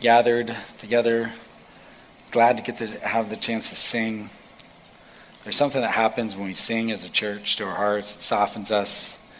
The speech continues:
kind of makes things right in the world, kind of everything else falls away.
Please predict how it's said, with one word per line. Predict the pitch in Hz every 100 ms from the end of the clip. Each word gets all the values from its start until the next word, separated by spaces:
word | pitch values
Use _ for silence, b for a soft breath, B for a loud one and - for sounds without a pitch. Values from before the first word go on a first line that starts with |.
| B B B B B -
kind | 120
of | 107
makes | 110 110 -
things | 110 95
right | 98 101 113
in | 101
the | 101
world, | 98 104 101
kind | - 107
of |
everything | 107 110 110
else | 104 -
falls | 107 104
away. | 95 95 101 95